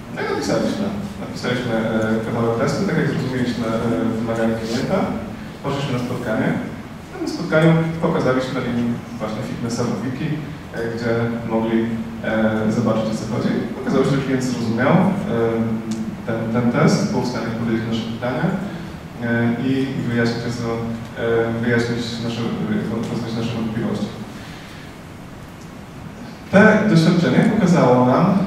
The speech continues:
że, e, współpraca, współpraca z klientem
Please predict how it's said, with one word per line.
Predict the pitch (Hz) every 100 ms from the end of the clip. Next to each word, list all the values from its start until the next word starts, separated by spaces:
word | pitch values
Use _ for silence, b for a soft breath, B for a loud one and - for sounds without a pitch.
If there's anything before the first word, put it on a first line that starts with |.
| - -
że, | - 151 151 151 151 151 - - - - - - - - - - -
e, | 127 127 - - -
współpraca, | - - 165 160 - - 117 113 135 - - - - - - - -
współpraca | - 143 147 143 143
z | 143 -
klientem | 127 120 135